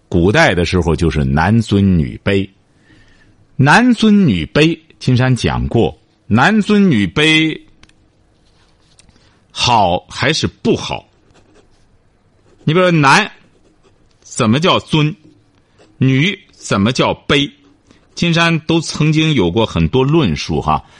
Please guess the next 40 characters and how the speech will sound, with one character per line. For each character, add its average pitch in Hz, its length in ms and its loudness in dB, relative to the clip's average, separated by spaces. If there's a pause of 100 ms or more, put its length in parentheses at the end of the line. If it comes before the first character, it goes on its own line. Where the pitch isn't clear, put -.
(120)
尤 139 160 0
其 160 100 0
是 139 140 -2
在 127 180 0
《蜻 131 260 -2
蜓 104 140 2
的 104 100 2
金 123 240 -2
山 123 200 0
白 90 280 -4
话》 123 200 -2
里 73 160 -6
边， 76 320 -4
金 104 160 -2
山 104 120 0
有 107 120 0
很 73 200 -2
多 98 240 0 (120)
展 69 200 -4
开 92 140 -4
的 90 120 -2
专 139 360 -2
题 73 260 -6
的、 73 200 -4 (1000)
专 160 280 0
题 - 180 -6
的 78 80 0
论 90 260 0
述。 - 300 -8 (1040)
男 160 320 2
的 196 100 2
要 139 160 0
什 92 140 -2
么？ 95 220 0 (240)
男 170 400 2
的 131 140 0
要 90 440 -2 (300)
有 87 200 0
尊 202 440 0
严。 78 260 -6